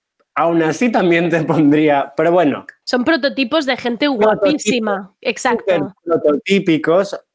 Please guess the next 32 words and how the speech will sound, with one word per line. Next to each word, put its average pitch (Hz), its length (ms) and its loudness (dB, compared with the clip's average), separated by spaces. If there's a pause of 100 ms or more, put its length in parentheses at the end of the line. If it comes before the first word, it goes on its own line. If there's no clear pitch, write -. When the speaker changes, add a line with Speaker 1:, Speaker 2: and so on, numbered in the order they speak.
(320)
Speaker 1:
en 123 360 -2
plan, 170 420 -2 (1600)
en 143 180 2
plan 220 220 2
que 202 80 -2
me 156 120 4
encantaría 135 480 0
ser 170 200 -2
el, 143 260 0
eh, 131 300 -2
directora 123 880 0
de 170 120 -2
casting 160 500 0
de 127 120 2
ese 120 160 -4
Speaker 2:
Ya. 135 60 -4
Speaker 1:
programa. 120 380 0 (340)
Speaker 2:
Ya, 208 260 -6
ya. - 180 -12 (240)
Speaker 1:
Para 147 200 0
decir, 131 360 -2
"Venga, 127 640 -4
el 135 220 0
rubio 190 420 2
más 165 260 -4
tontito, 113 640 -4 (340)
el 147 300 2
alto 220 460 0
tal, 123 380 -2 (300)
todos 196 200 2
los 196 140 0
perfiles". - 580 -8